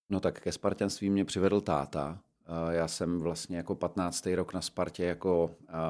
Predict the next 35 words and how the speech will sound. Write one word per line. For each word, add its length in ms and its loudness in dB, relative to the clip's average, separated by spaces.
zaměstnanec, 720 -2
jako 220 -4
jeden 320 2
z 100 -6
lidí, 260 -4
který, 380 -2
eh, 40 0
reprezentujou 800 2
a 20 -2
snad 260 -2
i 60 2
pomáhají 560 2
formovat 680 2
nějakým 340 -2
způsobem 600 -2
ten 180 0
klub, 360 2
ale 220 6
fanoušek 480 2
jsem 340 2
třicet 300 -2
let 320 2
třeba. 320 -14
Takže, 600 0
eh, 720 -2
já 140 2
si, 760 -4
si 200 0
tady 220 4
na 120 4
Letný 340 4
pamatuju 680 2
jako 200 -2
velký 360 0
zápasy 880 2